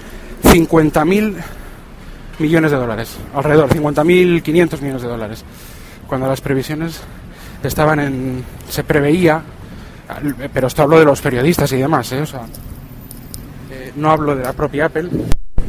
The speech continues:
Las previ-, las previsiones estaban en, en torno a los cincuenta y dos mil millones y, y creo que las del trimestre anterior fueron cincuenta y cuatro mil o algo así. Bueno, eh, las cifras no son lo importante, puede que me esté confundiendo. Lo que, lo, lo importante aquí, y no voy a ponerme a explicar esto,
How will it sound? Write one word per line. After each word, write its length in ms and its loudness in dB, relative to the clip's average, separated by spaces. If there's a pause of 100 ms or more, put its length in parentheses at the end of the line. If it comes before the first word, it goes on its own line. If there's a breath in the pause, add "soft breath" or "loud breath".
(800)
Las 160 -8
previ-, 380 -8
las 140 -4
previsiones 500 -2
estaban 320 2
en, 280 0
en 120 -4
torno 180 4
a 40 6
los 120 2
cincuenta 320 2
y 20 4
dos 140 0
mil 160 2
millones 440 2
y, 300 -4 (480 loud breath)
y 60 -2
creo 140 6
que 60 4
las 120 6
del 140 4
trimestre 360 2
anterior 340 4
fueron 220 2
cincuenta 380 -2
y 40 -4
cuatro 260 -2
mil 180 2
o 120 6
algo 280 8
así. 260 -4
Bueno, 180 2 (540 loud breath)
eh, 160 8
las 160 8
cifras 260 2
no 120 4
son 140 6
lo 40 6
importante, 480 4
puede 220 4
que 80 0
me 60 0
esté 120 -2
confundiendo. 480 2
Lo 100 6
que, 220 4
lo, 240 4
lo 80 4
importante 380 4
aquí, 300 2
y 20 2
no 80 4
voy 100 6
a 60 4
ponerme 160 0
a 20 0
explicar 380 0
esto, 280 0